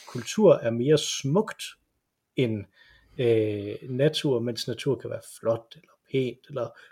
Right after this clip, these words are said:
pittoreskt. Men der har vi det så igen, ikke? Altså, at, at naturen på den måde, øh,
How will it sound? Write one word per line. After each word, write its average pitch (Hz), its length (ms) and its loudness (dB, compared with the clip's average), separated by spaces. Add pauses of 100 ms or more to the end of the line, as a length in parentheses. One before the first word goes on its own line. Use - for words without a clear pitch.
(100)
pittoreskt. - 760 0 (300)
Men 139 100 -2
der 175 100 8
har 185 140 4
vi 160 60 -2
det 143 180 0
så 156 120 6
igen, 151 300 2
ikke? 156 160 -6
Altså, 143 200 2 (100)
at, 147 100 -2 (200)
at 143 160 0
naturen 156 480 0
på 143 100 -2
den 147 180 -2
måde, 139 260 2 (840)
øh, 107 280 0